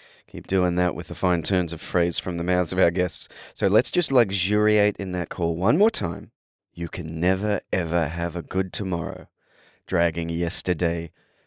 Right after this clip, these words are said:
behind you. But we all do it, don't we? Always hauling the corpse of our past behind us like Achilles with Hector, offending the gods.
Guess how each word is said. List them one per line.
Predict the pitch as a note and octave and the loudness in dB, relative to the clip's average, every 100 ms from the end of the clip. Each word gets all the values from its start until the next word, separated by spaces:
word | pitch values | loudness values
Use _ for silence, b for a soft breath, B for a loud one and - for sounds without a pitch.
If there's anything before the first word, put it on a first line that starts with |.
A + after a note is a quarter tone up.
| _ | _
behind | F2 D#2+ - F2 E2+ D#2 | -6 -6 -4 -2 -2 -4
you. | C#2+ | -8
But | C#2+ E2 | -8 -10
we | G#2 G#2+ | -8 -4
all | A2+ A2+ A2+ | 0 2 0
do | G2 B2 A2 | 2 4 4
it, | G2 - | 2 0
don't | G2+ G2+ G2+ | 0 2 2
we? | E2+ D#2 - _ | -2 -8 -14 _
Always | - G#2 G2+ | -4 -2 0
hauling | - A2+ A2+ A2+ G#2+ | -2 2 4 4 2
the | F#2+ | -2
corpse | - - G#2+ G#2 - | -6 -2 2 2 0
of | F2 | -2
our | F2 | -2
past | - G2 F#2+ - | 0 2 2 0
behind | F2 F#2+ F#2+ | -4 0 0
us | F#2 - | 0 -2
like | E2+ | -4
Achilles | D#2+ - G#2+ G#2 G2 F2+ | -6 -4 2 4 4 2
with | E2 - | -4 -2
Hector, | F#2+ - E2+ B B B | -2 -2 -12 B B B
offending | F2+ - G#2+ G2+ F#2 | -4 2 2 2 2
the | E2 | 0
gods. | D#2 F#2 F2 E2+ - | 4 4 4 0 -10